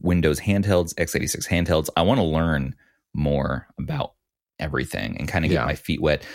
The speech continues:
Speaker 1: I had a Win three very briefly a long time ago, but everyone keeps saying, "Pick it up and get the, uh, get it with the grip, the three D printed G P D grip on it." So I'm
Speaker 2: Uh-huh.
Speaker 1: trying it with the grip now, and I got a really good deal on this.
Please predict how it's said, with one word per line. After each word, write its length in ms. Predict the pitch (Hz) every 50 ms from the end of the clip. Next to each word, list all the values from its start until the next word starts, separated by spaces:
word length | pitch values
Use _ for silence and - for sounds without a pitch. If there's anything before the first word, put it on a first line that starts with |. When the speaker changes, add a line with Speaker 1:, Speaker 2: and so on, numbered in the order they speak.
| - -
Speaker 1:
I 80 | - 107
had 180 | 120 143 160 156
a 40 |
Win 240 | 135 117 117 110 107
three 240 | - - 117 104 90
very 380 | 80 78 73 98 92 92 101 90
briefly 360 | 76 87 85 85 - - 80
a 60 | 78
long 180 | 76 78 80 76
time 200 | - 87 80 78
ago, 380 | 78 80 78 76 76 73 73 - _ _ _ _ _ _ _
but 280 | - 78 73 - - _ _ _ _ -
everyone 220 | 87 95 101 104
keeps 260 | 104 - 104 - -
saying, 460 | - - 95 92 90 87 85 85 85 -
"Pick 220 | - 143 147 -
it 60 | 143
up 160 | 147 143 -
and 120 | - 110 104
get 200 | 113 110 - -
the, 220 | 110 101 95 95
uh, 340 | 90 87 85 82 82 82 78
get 180 | 78 - 104 123
it 60 | -
with 140 | 117 - -
the 60 | 76
grip, 380 | 73 69 78 82 - - - - _ _ _ _ _ -
the 80 | -
three 180 | - - 98 92
D 80 | 87 80
printed 360 | - - 95 87 - 87 76
G 140 | - - -
P 140 | - -
D 100 | - 73
grip 280 | - - - 78 73 73
on 140 | 67 - -
it." 100 | - - _ _ _ _ _ - - _ _ _ _ _ _ -
So 480 | - - - - 85 80 78 78 76
I'm 160 | - 80 90 -
Speaker 2:
Uh-huh. 80 | 107 107
Speaker 1:
trying 240 | 113 113 117 113
it 80 | 113 -
with 160 | - 107 -
the 60 | - 90
grip 260 | - 92 87 87 -
now, 260 | 90 85 85 85 85
and 80 | 82 80
I 40 | 80
got 120 | 85 80
a 20 | 82
really 180 | 82 87 85 85
good 140 | 78 85 76
deal 180 | 85 80 78
on 120 | 78 78 78
this. 280 | 78 76 - - -